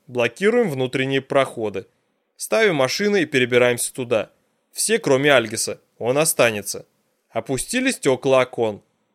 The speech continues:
Достал из карманчика жилета Беруши. Еще чего не хватало, слух себе портить. Первого зомби аккуратно, как на стрельбище, сняла Аста. Того самого, с задатками нарциссизма. Молодец, все ж немного нервничал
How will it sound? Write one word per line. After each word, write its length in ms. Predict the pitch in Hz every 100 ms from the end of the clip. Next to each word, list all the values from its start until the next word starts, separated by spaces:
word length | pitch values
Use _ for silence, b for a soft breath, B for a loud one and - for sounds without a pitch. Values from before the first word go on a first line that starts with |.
| _ -
Достал 440 | 127 127 202 247
из 100 | -
карманчика 540 | 151 131 143 160 -
жилета 380 | 147 127 127 127
Беруши. 560 | 131 135 120 107 - 110 - _ _ -
Еще 260 | 135 180
чего 180 | 151 135
не 100 | 127
хватало, 400 | 117 143 147 208
слух 300 | 185 208 151
себе 180 | - 120
портить. 540 | - 113 104 113 - _ _ _ _ _ _
Первого 440 | - 131 180 226 233
зомби 320 | 160 151 151
аккуратно, 520 | 135 - 156 226 165
как 200 | 135 -
на 100 | 127
стрельбище, 520 | - 160 220 143 -
сняла 520 | 120 135 131 139 127 117
Аста. 340 | - 113 104 _ _ _ _ -
Того 280 | 131 135
самого, 520 | 139 254 247 127 104 - _
с 80 | 123
задатками 500 | 175 180 151 147 147
нарциссизма. 800 | 147 147 180 151 135 107 101 - _ _ _ _
Молодец, 680 | 220 220 226 180 156 113 - _
все 220 | - 233
ж 120 | 220 220
немного 340 | 208 202 202
нервничал 640 | 208 139 113 110 - 104